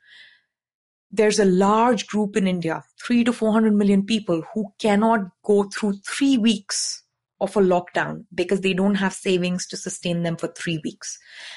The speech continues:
And this is no fault of theirs. It's not like they did poor financial planning and ate too much popcorn when they went to watch a movie, right? They just don't make enough money. They live on subsistence day to day.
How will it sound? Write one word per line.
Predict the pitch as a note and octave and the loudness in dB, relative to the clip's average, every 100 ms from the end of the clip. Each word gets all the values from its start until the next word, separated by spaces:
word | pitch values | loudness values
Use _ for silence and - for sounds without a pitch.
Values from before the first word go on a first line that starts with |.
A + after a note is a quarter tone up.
| - | -2
And | G#3+ G#3 | 2 4
this | C4 C#4+ | 2 0
is | B3 | 0
no | A3 A#3+ A#3+ | 2 4 2
fault | - G3+ F3+ E3+ | 0 0 0 0
of | E3+ - | -8 -8
theirs. | - - - | -10 -10 -8
It's | G3+ A3 | -4 0
not | G#3+ G#3+ | 0 2
like | F#3 | 0
they | E3+ F3 | 2 2
did | F#3+ - | 0 -2
poor | G3+ G3 | 0 0
financial | G3 E3+ E3 E3+ F3+ | 0 0 0 0 -4
planning | - F3 D#3+ E3+ E3+ E3+ | -2 0 0 -2 -4 -2
and | E3 | -2
ate | F3 - | -2 -2
too | E3+ | 0
much | E3+ - - | -2 -4 -4
popcorn | F3 - - E3+ | -4 -2 -2 0
when | E3 D#3+ | 2 2
they | E3 | 2
went | E3 | 0
to | E3 | 0
watch | E3 D#3+ | -2 0
a | |
movie, | E3 D#3+ D#3 - _ _ _ _ _ - | 0 -2 -4 -8 _ _ _ _ _ -4
right? | F3 G#3+ A#3 _ _ - | 0 0 -2 _ _ -2
They | A#3 F#3+ | 0 0
just | - A3+ A3+ A3 - | 0 2 2 0 0
don't | G#3 G3 G3 | 2 4 2
make | F#3+ F#3+ - | 0 -4 -6
enough | F3 E3+ - | -6 -6 -4
money. | E3+ F3 D#3 | -4 -2 -2
They | F3 | -2
live | E3+ F3+ G#3 G#3+ F#3 - | 0 2 2 0 -4 -6
on | F3+ F3+ | -2 -2
subsistence | - F#3+ - A3 - F#3 D#3+ C#3 | -2 -6 -4 -6 -4 -4 -6 -6
day | - F#3 F#3+ G3+ | -6 -2 0 0
to | F#3+ | -4
day. | E3 D3 | -4 -6